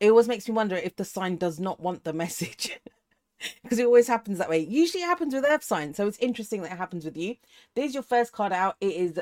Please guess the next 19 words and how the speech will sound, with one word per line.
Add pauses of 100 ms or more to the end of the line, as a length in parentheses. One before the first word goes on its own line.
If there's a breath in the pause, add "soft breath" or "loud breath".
Star
Family. (1500)
Interesting
that
you
get
that. (560 soft breath)
Um,
so, (100)
like
I
said,
there's
a
full
moon
in
Leo.
I